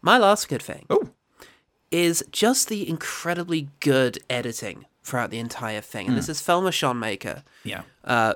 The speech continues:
Speaker 1: who has been working with Scorsese since Raging Bull, to this day has edited Killers of a Flower Moon,
Speaker 2: <gasps> Cool.
Speaker 1: um, and is gonna be coming to London to talk about a bunch of her work in the coming months, which I'm looking forward to
Speaker 2: Oh.
Speaker 1: because she used to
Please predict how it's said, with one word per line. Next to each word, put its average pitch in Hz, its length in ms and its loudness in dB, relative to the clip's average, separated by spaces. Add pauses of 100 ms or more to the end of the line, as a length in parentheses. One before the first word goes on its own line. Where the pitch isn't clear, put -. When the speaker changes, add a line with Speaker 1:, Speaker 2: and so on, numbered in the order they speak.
Speaker 1:
who 131 340 2
has 123 160 -4
been 131 140 -2
working 143 240 2
with 127 120 -4
Scorsese 120 400 -4
since 117 280 -4
Raging 117 280 -4
Bull, 104 380 -2 (120)
to 214 140 2
this 214 220 6
day 120 440 2
has 131 200 -2
edited 123 400 -2
Killers 110 340 -6
of 107 140 -8
a 113 60 -10
Flower 104 320 -6
Moon, 104 280 -12 (220)
Speaker 2:
<gasps> 254 420 -4
Cool. 370 120 6
Speaker 1:
um, 104 240 0
and 113 80 -8
is 120 80 -8
gonna 127 180 -6
be 143 80 -4
coming 127 260 -8
to 147 80 -6
London 131 460 -4
to - 120 -16
talk 117 180 -12
about 120 180 -10
a - 40 -16
bunch 113 180 -10
of - 80 -16
her 120 100 -8
work 113 300 -8
in 90 80 -16
the - 40 -16
coming 87 280 -16
months, 90 260 -14
which - 100 -18
I'm 113 100 -14
looking 127 200 -16
forward - 420 -16
to 117 140 -6
Speaker 2:
Oh. 110 40 -4
Speaker 1:
because 113 240 -12
she - 160 -10
used 113 260 -10
to 120 360 -6